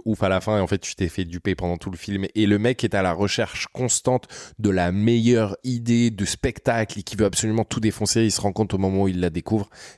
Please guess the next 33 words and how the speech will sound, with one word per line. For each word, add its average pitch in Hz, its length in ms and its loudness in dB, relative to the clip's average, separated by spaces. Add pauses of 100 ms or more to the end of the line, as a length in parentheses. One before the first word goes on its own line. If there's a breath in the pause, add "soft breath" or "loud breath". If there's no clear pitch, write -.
qu'il 95 140 0
va 87 60 2
devoir 87 260 0
sacrifier - 480 -4
quelque 90 240 -4
chose 92 320 -2
d'absolument 87 560 -4
dément 92 320 0
pour 113 260 2
arriver 92 280 2
à 85 60 2
cette 92 200 -6
magie. 90 260 0 (340 loud breath)
Et 127 80 0
qu'en 127 160 2
réalité, 110 500 0
le 104 100 4
numéro 98 400 4
un 113 100 -4 (440 soft breath)
n'avait 85 220 0
pas 101 140 -2
de - 60 -8
secret 104 400 -4 (360 soft breath)
ou 104 140 4
elle 87 60 4
avait 90 240 2
un 82 160 0
truc 104 240 -4
qui - 100 -4
était 85 140 -2
impossible 90 440 -2
à 85 60 -2
copier. - 360 -4